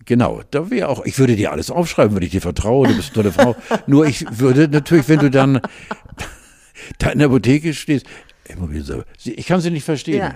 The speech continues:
Speaker 1: Hämorrhoidensalbe.
Speaker 2: Ja.
Speaker 1: Ich kann sie nicht ver-, Hämorrhoidensalbe! So, also das ist schon,
Speaker 2: Ja.
Speaker 1: ist schon, der Einkauf wird da schon zum Abenteuer.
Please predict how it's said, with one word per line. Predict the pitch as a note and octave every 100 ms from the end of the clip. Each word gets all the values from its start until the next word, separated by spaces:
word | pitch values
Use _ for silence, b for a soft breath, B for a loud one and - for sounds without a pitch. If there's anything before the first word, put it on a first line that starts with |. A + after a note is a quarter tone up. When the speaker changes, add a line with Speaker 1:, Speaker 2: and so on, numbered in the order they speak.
| -
Speaker 1:
Hämorrhoidensalbe. | F2+ F2+ E2 D2+ - D#2+ G2+ D#2 C#2 C#2+
Speaker 2:
Ja. | B B
Speaker 1:
Ich | - -
kann | F#3
sie | F3+
nicht | D#3
ver-, | C3+
Hämorrhoidensalbe! | - B4 B4+ A#4 A#4 A4+ A#4+ A#4 A#4 F4
So, | F#3+ E3+
also | - A#2 A#2+
das | A2+ -
ist | D3
schon, | E3+ C3
Speaker 2:
Ja. | - b b b b
Speaker 1:
ist | -
schon, | - F3
der | A#2+
Einkauf | A2 C#3 F#3 E3+
wird | F3+
da | E3
schon | C#3+ E3
zum | D#3
Abenteuer. | - D#2 E2 -